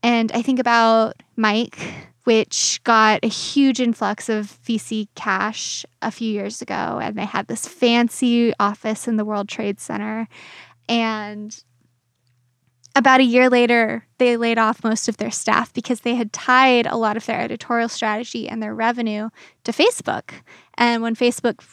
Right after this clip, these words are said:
shifted its priorities, they lost their money. They lost the ability to exist. I also think about Gimlet, which has these expectations to produce really high quality narrative work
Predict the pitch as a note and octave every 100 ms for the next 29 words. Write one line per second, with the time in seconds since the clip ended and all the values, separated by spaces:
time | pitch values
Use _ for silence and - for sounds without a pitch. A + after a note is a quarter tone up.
0 | - - B3 - A#3+ A#3 - - - -
1 | - A#3+ A3+ C4+ D4+ B3+ A#3 A#3 A#3 -
2 | - - _ _ _ _ _ _ _ A#3
3 | A#3 G#3+ G#3+ - D3 G#3+ A3+ B2 B3 B3
4 | - G#3 G3+ G#3 - A3 - G3 G3+ G3
5 | - - - - F3 - - - - C4
6 | C4+ B3+ A#3+ A3+ A#3 D4 D#4+ B3 F#3 -
7 | - - A#3 A3+ - - - - - A#3+
8 | A#3+ - A#3+ A3+ - A#3 A3+ - A3 -
9 | A#3 A#3 - A#3 A3 G#3+ G#3+ - - B3
10 | - A3+ A3 A3 - - _ _ B3 D4
11 | D4 C4+ A#3+ A3+ - G#3+ G3+ A3 G3+ G3
12 | G3+ G3 G#3 - - - - -